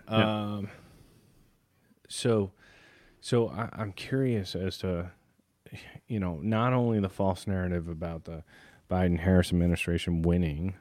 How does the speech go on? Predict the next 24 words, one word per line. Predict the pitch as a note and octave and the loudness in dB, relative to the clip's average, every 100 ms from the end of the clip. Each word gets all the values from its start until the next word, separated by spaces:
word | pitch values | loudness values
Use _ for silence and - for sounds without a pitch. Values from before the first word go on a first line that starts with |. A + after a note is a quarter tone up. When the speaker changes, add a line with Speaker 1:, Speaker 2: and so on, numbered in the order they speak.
| _ - | _ -4
Speaker 2:
already | F2 E2 F2 E2 E2 | -2 2 0 0 0
when | F#2 E2+ E2 D#2+ C2+ | -2 0 -2 -4 -6
we're | E2+ E2 | -4 -4
still, | - F#2+ D#2+ | -4 -6 -4
there's | E2 E2 - | -4 -6 -6
A, | G2 G2+ | -2 0
there's | G2 F2 | 0 0
no | F2+ | -4
concession, | E2+ E2+ E2+ E2 D#2+ | -6 -8 -10 -8 -8
B, | D#2 G2 | -2 0
there's | F#2+ E2+ | 2 2
way | E2+ G2 G2+ | 2 4 4
too | F#2+ F#2+ | 2 0
many | F2 E2 | 0 -2
questions. | - F#2+ E2+ - - - - - - - - - | -4 -6 -6 -10 -16 -20 -20 -20 -20 -20 -12 -2
But | G2 | 2
now | G2+ A#2+ | 2 2
you | C3 A#2+ | 4 2
have | G#2+ G2 | 2 -2
these | F2+ F2 E2 - - _ _ _ | -2 -4 -6 -12 -16 _ _ _
celebrations | - A2+ G#2+ G2+ G2 G#2 - G2 | -6 0 2 2 2 0 -2 -4
in | F2 E2+ | -4 -6
the | E2 | -6
street | - G2 F#2+ F2 | -6 -4 -2 -4